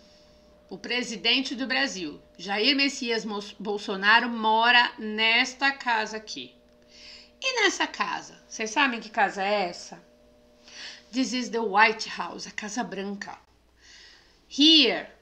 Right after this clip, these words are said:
lives Joe Biden. Aqui mora o Joe Biden. E aqui é a Casa Rosada. A Casa Rosada é a casa da presidência da Argentina. E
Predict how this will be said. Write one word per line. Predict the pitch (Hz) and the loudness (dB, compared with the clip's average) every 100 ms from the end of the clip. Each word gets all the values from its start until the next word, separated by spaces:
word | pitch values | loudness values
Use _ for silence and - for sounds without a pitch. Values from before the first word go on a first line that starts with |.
| _ - | _ -10
lives | 214 226 269 269 214 208 156 | -6 0 2 2 0 -6 -4
Joe | 269 262 262 | 0 2 0
Biden. | 165 180 170 175 151 - - - | -2 0 0 -2 -10 -16 -18 -16
Aqui | 202 202 - 240 | -14 -10 -6 -4
mora | 220 226 240 | -2 -2 -2
o | 220 | -4
Joe | 247 233 294 | -2 -2 -2
Biden. | 175 156 147 - - _ _ _ _ - - _ | -4 -6 -8 -16 -20 _ _ _ _ -20 -20 _
E | 370 381 | 0 6
aqui | 302 262 - 285 285 208 - | 6 4 0 2 4 2 -6
é | 269 262 | -2 6
a | 262 | 6
Casa | 262 262 240 247 247 247 | 6 4 4 4 2 -2
Rosada. | 240 254 220 208 208 208 - 170 - - - - - | 0 -2 0 6 8 8 4 -6 -12 -16 -20 -20 -4
A | - 247 | 0 0
Casa | - 339 349 285 | 6 6 6 4
Rosada | 226 196 190 - 233 220 196 170 175 - - - - | 2 0 -4 6 10 10 6 -2 -10 -12 -20 -20 -6
é | 233 240 240 240 240 240 240 233 233 226 233 | 0 2 4 4 2 2 2 2 4 2 2
a | 247 | 0
casa | 269 277 294 285 | 4 4 6 2
da | 269 | 2
presidência | - 262 208 226 226 240 254 277 247 | 2 -2 -2 -4 -2 -2 0 2 4
da | 240 247 | 6 6
Argentina. | 233 254 285 294 - 247 240 226 190 156 131 - _ - - - - - _ - | 4 0 0 0 -2 0 -2 -4 -4 -4 -4 -8 _ -20 -20 -20 -20 -20 _ -2
E | 269 330 320 196 147 | 4 6 6 2 -2